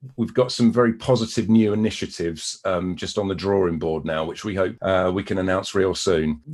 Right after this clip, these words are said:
So yeah, if an-, if anything good is to come from, you know, what was a,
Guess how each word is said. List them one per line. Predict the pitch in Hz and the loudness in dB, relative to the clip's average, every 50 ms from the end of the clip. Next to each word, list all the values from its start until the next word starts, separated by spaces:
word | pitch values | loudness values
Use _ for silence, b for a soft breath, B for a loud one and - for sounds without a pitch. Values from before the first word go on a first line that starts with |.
| 147 143 | -10 -8
So | 127 - - 131 127 | -2 4 6 8 8
yeah, | 131 135 139 135 120 104 110 | 8 6 6 4 4 6 4
if | 120 - | 4 2
an-, | 170 156 139 | 2 0 2
if | 151 160 139 175 | 0 0 2 2
anything | 160 151 135 135 147 135 127 120 120 117 - 131 127 | 2 2 2 0 0 0 0 0 -2 -4 -8 -10 -4
good | - 139 127 110 92 104 | 0 0 0 0 0 -4
is | 98 - - | -6 -6 -8
to | - | -8
come | - - 110 101 98 95 | -6 -2 -2 -2 -2 -4
from, | 95 - 107 101 98 95 95 107 113 127 123 _ | -4 -2 -2 0 0 -2 -6 -10 -12 -16 -18 _
you | - 120 110 | -10 -8 -6
know, | 90 85 87 | -6 -6 -6
what | 92 101 98 90 | -6 -8 -8 -6
was | 95 95 95 87 | -6 -6 -2 0
a, | 101 95 92 | 0 -2 -2